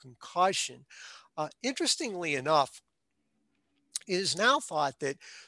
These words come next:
many individuals that suffer from persistent headaches following concussion is that this may be a form of post-traumatic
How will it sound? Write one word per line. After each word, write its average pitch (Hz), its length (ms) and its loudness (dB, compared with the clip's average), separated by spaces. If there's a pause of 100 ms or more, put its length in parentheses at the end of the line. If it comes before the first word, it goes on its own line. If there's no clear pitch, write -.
(140)
many 220 400 6
individuals 143 960 -2
that 147 120 -8
suffer 185 400 0
from 151 360 -8
persistent 151 960 2 (180)
headaches - 720 -2 (400)
following 165 720 6
concussion - 880 -2 (520)
is 190 260 2
that 175 280 4
this - 240 0
may 170 500 6
be 143 460 -4
a 165 100 -8
form 147 920 -4 (260)
of 147 140 -8 (100)
post-traumatic 147 1080 0